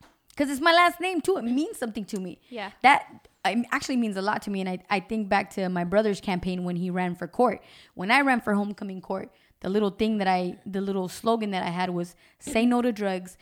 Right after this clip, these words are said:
Speaker 1: say yes to mota."
Speaker 2: Oh.
Speaker 1: No problem, right?
Speaker 2: Mm.
Speaker 1: Class of ninety-nine. But now my brother gra-, is getting ready to graduate.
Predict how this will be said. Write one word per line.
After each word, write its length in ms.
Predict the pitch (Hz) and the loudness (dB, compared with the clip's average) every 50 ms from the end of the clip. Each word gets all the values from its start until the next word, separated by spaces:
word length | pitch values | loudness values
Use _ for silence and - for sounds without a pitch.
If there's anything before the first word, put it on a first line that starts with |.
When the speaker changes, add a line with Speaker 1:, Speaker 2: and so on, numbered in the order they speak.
| - _ _ | -20 _ _
Speaker 1:
say 220 | - - - 208 202 | -12 -6 -4 -2 -2
yes 300 | 202 202 190 180 180 - | -2 -2 -2 -4 -4 -4
to 100 | - 202 | -6 -4
mota." 380 | 190 185 175 175 - - - - _ _ - - - - | -2 -2 -4 -4 -4 -8 -10 -10 _ _ -20 -20 -18 -12
Speaker 2:
Oh. 420 | - - 175 196 214 220 226 233 247 | -10 -6 -6 -4 -4 -6 -6 -2 4
Speaker 1:
No 160 | 240 277 294 | 6 6 6
problem, 680 | 285 - 320 349 381 370 285 269 262 262 277 277 277 - | 8 8 8 10 10 10 8 8 6 4 4 0 -2 0
right? 320 | 185 190 208 240 - - | 4 4 4 4 2 -2
Speaker 2:
Mm. 220 | - 208 208 196 175 | -8 -12 -14 -8 2
Speaker 1:
Class 220 | - 190 185 - | 2 2 2 4
of 60 | 226 | 0
ninety-nine. 460 | 226 226 220 214 233 277 302 233 196 - - - _ _ _ | 0 0 2 0 0 0 0 -2 -2 -4 -8 -16 _ _ _
But 100 | - 165 | -2 0
now 160 | 175 196 208 | 4 4 6
my 100 | 208 202 | 6 4
brother 300 | 196 190 277 359 370 349 | 6 8 8 8 8 6
gra-, 220 | 247 240 233 226 233 | 4 4 4 4 4
is 100 | - 185 | 0 -2
getting 240 | 180 214 202 196 196 | 0 0 0 2 0
ready 200 | 196 190 185 180 | 0 0 0 -2
to 80 | 185 180 | -4 0
graduate. 500 | 190 185 180 175 180 190 185 196 202 | 0 0 0 2 0 -2 -2 -2 -6